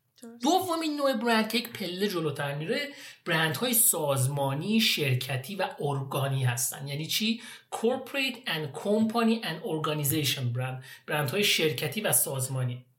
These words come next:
Speaker 2: تفاوت سازمان و شرکت در یک چیزه. سازمان‌ها بزرگترن و از مجموعه‌ای از شرکت‌ها تشکیل شدن، مثل سازمان بنادر و کشتیرانی، مثل سازمان انتقال خون،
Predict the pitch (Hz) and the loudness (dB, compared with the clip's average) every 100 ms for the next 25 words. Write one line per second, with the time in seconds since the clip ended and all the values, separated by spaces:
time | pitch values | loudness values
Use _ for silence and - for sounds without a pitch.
0 | _ _ - - - - - 311 349 349 | _ _ -20 -20 -20 -4 2 2 2 -2
1 | 339 302 311 294 269 285 277 262 - 247 | 0 2 4 2 2 0 2 0 2 0
2 | 226 254 208 196 196 214 - 165 147 151 | 0 2 2 2 2 0 0 -2 0 -2
3 | 151 - - - 254 254 233 247 247 226 | -4 -10 -2 2 6 6 4 4 4 4
4 | 302 294 202 175 180 - 240 220 190 196 | 0 2 2 4 2 2 0 2 0 -2
5 | - 180 196 208 202 208 202 214 254 247 | -2 -2 -2 -2 0 2 4 4 4 2
6 | 156 127 - 135 123 - 123 - 131 123 | 2 2 0 2 0 2 -2 0 0 0
7 | 120 - - - _ - 131 - 143 123 | 0 -10 -20 -20 _ 0 2 2 2 0
8 | 139 156 196 - 147 143 156 160 151 139 | -2 0 2 4 4 0 0 0 0 0
9 | 143 151 139 - 123 - 139 120 123 - | 2 2 2 0 -2 -2 -2 -2 -4 -8
10 | - - - 143 139 143 151 156 - 135 | -12 -4 -2 0 0 0 0 -2 -2 -2
11 | 135 135 123 - - 131 | 0 0 -2 -4 -8 -8